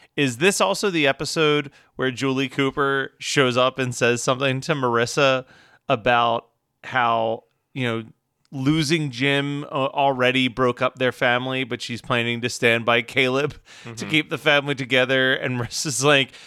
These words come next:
Speaker 1: "Man, 'cause I was really hoping that you wouldn't do that and he would dump your ass and then I could go move back in with my dad, who I'd rather live with." And I'm like, "Jesus Christ."
Speaker 2: <laughs>
Speaker 1: Marissa is
Speaker 2: Yeah.
Speaker 1: not even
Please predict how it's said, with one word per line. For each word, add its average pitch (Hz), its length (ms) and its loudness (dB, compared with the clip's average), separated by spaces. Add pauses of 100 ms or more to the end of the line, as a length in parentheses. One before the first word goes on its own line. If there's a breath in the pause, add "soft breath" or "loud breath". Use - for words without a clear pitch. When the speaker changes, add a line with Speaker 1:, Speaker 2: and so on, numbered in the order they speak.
(180 loud breath)
Speaker 1:
"Man, 170 240 2
'cause 139 140 -4
I 160 80 4
was 175 160 -2
really 175 200 0
hoping 160 320 0
that 147 100 -4
you 143 120 -4
wouldn't 123 360 -2
do 156 160 -4
that 165 300 2
and 135 120 -4
he 135 100 -2
would 131 160 -2
dump 127 280 0
your 147 160 0
ass 151 260 2
and 123 100 -6
then 120 80 0
I 123 80 0
could 113 160 -14
go 120 200 0
move 113 280 -4
back 117 280 0
in 120 140 -4
with 120 180 -6
my 110 100 -2
dad, 110 320 -2
who 117 140 -2
I'd 107 120 0
rather 107 300 0
live 113 260 0
with." 147 240 2
And 156 80 2
I'm 139 80 2
like, 131 220 2
"Jesus 143 840 -2
Christ." 131 480 0
Speaker 2:
<laughs> 220 180 0 (200)
Speaker 1:
Marissa 170 500 4
is 170 100 4
Speaker 2:
Yeah. 170 80 -2
Speaker 1:
not 165 160 4
even 170 420 2